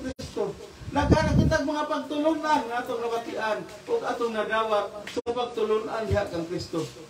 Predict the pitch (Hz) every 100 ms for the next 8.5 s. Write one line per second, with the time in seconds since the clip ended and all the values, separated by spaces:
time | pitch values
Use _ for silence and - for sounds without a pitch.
0 | - - - - - 247 240 240 240 240
1 | 233 226 220 226 220 220 214 233 - 226
2 | 226 - - 214 202 214 214 208 202 185
3 | 165 - - - - 220 214 233 233 -
4 | 220 196 - 208 - 185 208 214 - 202
5 | 180 - - - - 139 170 165 160 143
6 | 127 - - - - - - - - -
7 | 262 262 262 262 254 254 247 247 247 262
8 | 254 240 240 240 226